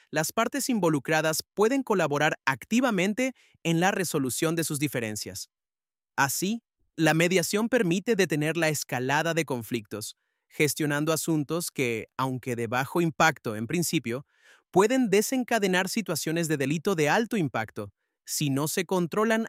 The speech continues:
adecuadamente. Este nuevo enfoque se basa en valores como el compromiso ciudadano, la igualdad,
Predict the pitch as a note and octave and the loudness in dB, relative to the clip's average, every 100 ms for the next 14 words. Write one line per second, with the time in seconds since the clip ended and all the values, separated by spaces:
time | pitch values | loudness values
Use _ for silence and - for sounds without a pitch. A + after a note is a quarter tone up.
0 | - G3 G#3 - C3+ C#3 A#2+ G2+ G#2 G2 | -2 0 0 0 -2 0 -4 -6 -10 -12
1 | - _ _ _ _ _ _ _ _ _ | -16 _ _ _ _ _ _ _ _ _
2 | G3 G#3+ D4 B3 G#3 D#3+ - D3+ E3+ E3+ | -2 0 2 2 2 2 2 2 0 -4
3 | C3+ C3+ C#3 D3 C3 A2+ A2+ C3 D3+ - | -2 -2 -2 -2 -2 -2 0 0 -2 -4
4 | C3 A#2+ - A2+ A2+ B2 C3 C3+ A#2+ G2+ | -4 -4 -4 -6 -4 -4 -4 -4 -6 -4
5 | A2+ B2+ E3+ G#3+ _ _ B2 B2 G#2+ G2 | -2 -2 -4 -10 _ _ -4 -2 -2 -6
6 | G2 C3+ | -2 0